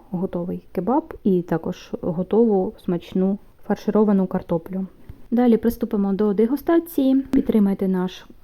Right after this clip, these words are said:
канал коментарями та лайками. І пам'ятайте, що гастрономічно можна побувати у будь-якій країні, не виходячи за межі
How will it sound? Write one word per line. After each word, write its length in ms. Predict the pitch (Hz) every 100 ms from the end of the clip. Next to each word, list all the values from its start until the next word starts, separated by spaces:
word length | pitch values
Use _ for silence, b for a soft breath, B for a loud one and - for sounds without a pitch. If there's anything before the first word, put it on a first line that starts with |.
| -
канал 380 | 202 190 175 175 -
коментарями 680 | 214 196 190 190 180 165 165
та 300 | - 190 180
лайками. 540 | 226 320 330 277 269 269 B B B
І 80 | 262
пам'ятайте, 680 | 247 214 190 180 165 - 175 180
що 220 | 214 196
гастрономічно 760 | 185 - 226 226 285 320 208
можна 240 | 190 185 190
побувати 520 | 180 180 185 185 -
у 60 | 214
будь-якій 600 | 175 190 170 165 - 156 -
країні, 540 | - 196 202 262 233 190 -
не 140 | 247 285
виходячи 640 | 220 202 190 185 180 170
за 140 | 175
межі 360 | 175 196 180